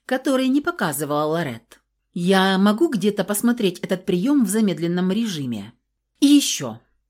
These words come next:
Мне нравится мой лингвопереводчик, но я хотела бы самостоятельно выучить основные языки,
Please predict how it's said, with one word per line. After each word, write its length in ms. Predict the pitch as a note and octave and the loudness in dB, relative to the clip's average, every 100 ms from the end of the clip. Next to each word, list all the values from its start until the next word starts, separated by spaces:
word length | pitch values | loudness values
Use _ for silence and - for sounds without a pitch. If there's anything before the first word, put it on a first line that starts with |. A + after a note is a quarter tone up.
| - | 2
Мне 300 | A#3+ B3 B3 | 8 8 8
нравится 560 | B3 E3+ C#3+ C#3+ F3 | 6 4 -2 -6 -4
мой 180 | E3 E3 | -2 0
лингвопереводчик, 1040 | F3 F3+ D#3 D#3 E3+ E3+ D#4 D4+ - D#3 G3 | 0 0 -2 -2 -2 -2 -2 -6 -8 -4 -2
но 240 | G3 G3 | 0 0
я 260 | G3+ C4+ D4+ | 0 -2 -4
хотела 460 | C#4 C#4 D4 C4+ | -6 -6 -4 -2
бы 160 | G#3 A#3+ | -2 -6
самостоятельно 1000 | B3 A#3+ A#3+ - C#4+ F3+ B2 D3+ D3 D3 | -6 -6 -6 -6 -4 -4 -6 -10 -8 -6
выучить 440 | A#3 C#4 - A#3 | -6 -6 -8 -12
основные 560 | - - B3 A3 G3+ G3 | -10 -4 -2 0 0 -2
языки, 720 | G3 G3+ A#3+ - B2 F2 | -4 -6 -8 -10 -14 -14